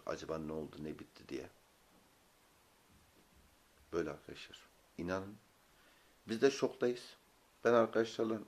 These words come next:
ö-, eski öğrenci arkadaşlarımla birlikte otururken baktım pat diye bir haber geldi. Çünkü beklemiyorduk böyle bir şey.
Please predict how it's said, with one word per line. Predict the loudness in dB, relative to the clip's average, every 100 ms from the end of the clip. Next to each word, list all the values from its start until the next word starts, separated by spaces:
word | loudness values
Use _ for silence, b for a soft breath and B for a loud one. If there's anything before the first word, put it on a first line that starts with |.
| 0
ö-, | 0
eski | 0 -4 4
öğrenci | 6 6 4 2
arkadaşlarımla | 2 2 -4 -2 -4 -4
birlikte | -4 0
otururken | 0 0 -4 -4 -4 -6 -6 B B B B B
baktım | 4 4 -2 2
pat | 0 2
diye | 0 0
bir | 0
haber | 2 0
geldi. | 0 -8 -10 -18 -20 -20 -20 B B B -16
Çünkü | -12 -12 -2
beklemiyorduk | -2 6 6 6 -2 -4
böyle | -12 -12
bir | -14
şey. | -16